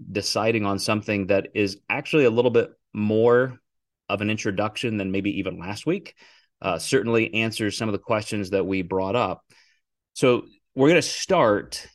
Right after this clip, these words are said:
talking about some of the physiology of what true inflammation really is. And if you remember from last week,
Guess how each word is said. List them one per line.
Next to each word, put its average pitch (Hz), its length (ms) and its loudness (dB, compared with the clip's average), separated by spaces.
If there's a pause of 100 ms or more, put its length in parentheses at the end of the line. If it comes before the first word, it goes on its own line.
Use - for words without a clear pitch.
talking 113 380 -4
about 101 320 0
some 127 260 -2
of 117 60 -2
the 101 80 2
physiology 113 1000 0
of 92 100 -2
what 101 240 -2 (140)
true 143 420 2
inflammation 107 560 -2
really 98 240 -2
is. 85 400 -8
And 92 320 -4 (340)
if 104 200 -4
you 110 100 0
remember 131 280 2
from 104 180 -6
last 101 280 -4
week, 98 360 -2